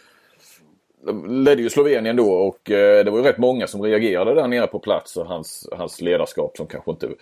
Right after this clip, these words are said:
ur svensk synvinkel i alla fall kändes så sympatiskt, eh, kontra en del spelare, va? Han nästan, det kändes som att han stod nästan och hånskrattade,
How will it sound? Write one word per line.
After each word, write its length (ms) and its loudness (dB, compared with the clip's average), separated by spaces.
ur 160 -2
svensk 360 0
synvinkel 800 -2
i 40 0
alla 100 2
fall 160 0
kändes 300 -4
så 220 -6
sympatiskt, 920 -4
eh, 200 -4
kontra 360 -2
en 60 -2
del 140 2
spelare, 500 -2
va? 160 -6
Han 120 -10
nästan, 360 -10
det 80 -12
kändes 200 -10
som 80 -14
att 60 -10
han 60 -18
stod 240 -8
nästan 240 -8
och 60 -6
hånskrattade, 920 -2